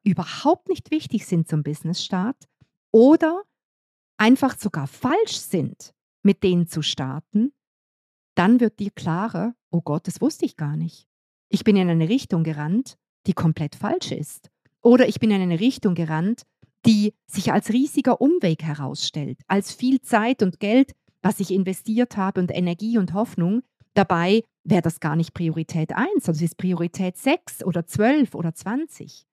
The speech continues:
Schau, ich möchte damit nicht sagen, dass eine Website, eine professionelle Website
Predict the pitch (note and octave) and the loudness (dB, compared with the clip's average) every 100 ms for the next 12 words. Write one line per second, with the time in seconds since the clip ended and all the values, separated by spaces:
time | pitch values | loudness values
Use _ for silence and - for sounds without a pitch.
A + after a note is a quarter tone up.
0 | _ - F#3 F#3 A#3+ _ _ - G#3 G#3 | _ 2 4 6 4 _ _ -2 2 2
1 | - G#3 G3 G3 G#3 - - F#3 F#3+ D#3+ | 2 -2 -2 -2 -4 -6 -4 -4 -2 -4
2 | D3+ - - E3 D#3 F#3 - - D#3+ F#3 | -2 -2 0 0 2 0 -2 -6 -2 -2
3 | - E3 D#3+ G#3 A3 G3+ F#3 - E3+ E3+ | -2 -4 0 2 2 2 0 0 2 2
4 | E3+ F#3 D#3+ E3+ - - D#3+ F3 | 2 2 2 -2 -4 -2 -2 -2